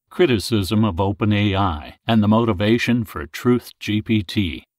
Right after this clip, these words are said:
Musk has expressed concerns about Open A I's profit incentives and lack of transparency. To address these issues, he embarked on his own A I project,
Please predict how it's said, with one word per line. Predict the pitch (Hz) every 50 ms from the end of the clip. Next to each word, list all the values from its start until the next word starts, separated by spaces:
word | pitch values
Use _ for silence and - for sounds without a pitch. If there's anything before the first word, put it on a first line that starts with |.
| _ -
Musk | 123 123 113 110 110 - - -
has | - 131 127 127 120 113 -
expressed | 82 78 - - - - 113 107 98 - - -
concerns | - 120 107 92 - - - 123 113 101 90 85 92 104
about | 110 98 104 101 101 107
Open | 104 104 95 - 107 104
A | 104 101 101 98
I's | 95 101 101 101 98 -
profit | _ - - 120 104 104 101 - 113 113
incentives | 110 101 98 - - 127 113 110 98 95 80 76 71 73 - -
and | 90 87 73
lack | 76 82 95 104 117 - -
of | 110 90 85
transparency. | - - 110 104 101 92 - - - 113 110 107 104 80 78 - - - 76 71 - _ _ _ _ -
To | - 127 127
address | 120 104 90 101 104 117 123 - -
these | - 113 104 101 90 -
issues, | 101 107 110 - - 82 71 69 78 104 - - _ _
he | - 151
embarked | 143 117 110 104 104 107 110 107 -
on | 110 107 107 107
his | 101 95 -
own | 120 113 117 110 76 73 -
A | 95 113 107 98
I | 104 107 104 98
project, | 87 - - 117 110 107 101 85 - - - -